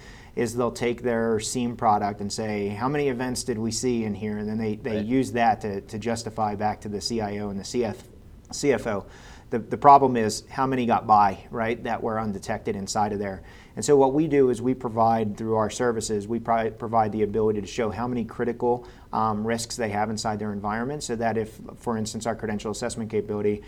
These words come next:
Speaker 1: if they have a thousand critical risks, they can say, "Well, I'm not gonna fix all one thousand today,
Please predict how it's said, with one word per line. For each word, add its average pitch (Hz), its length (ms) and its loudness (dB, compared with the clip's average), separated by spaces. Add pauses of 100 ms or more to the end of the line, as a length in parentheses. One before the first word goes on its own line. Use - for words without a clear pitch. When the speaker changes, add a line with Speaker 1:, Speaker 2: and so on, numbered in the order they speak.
(200)
Speaker 1:
if 120 120 -4
they 131 100 6
have 117 80 2
a 107 60 -4
thousand 120 400 4
critical 113 340 -2
risks, 110 300 0
they 107 120 -2
can 104 140 -4
say, 110 160 -2
"Well, 110 140 -2
I'm 113 80 -2
not 135 120 0
gonna 135 120 -4
fix 135 260 -4
all 120 140 0
one 117 200 -2
thousand 110 380 -2
today, 110 460 -4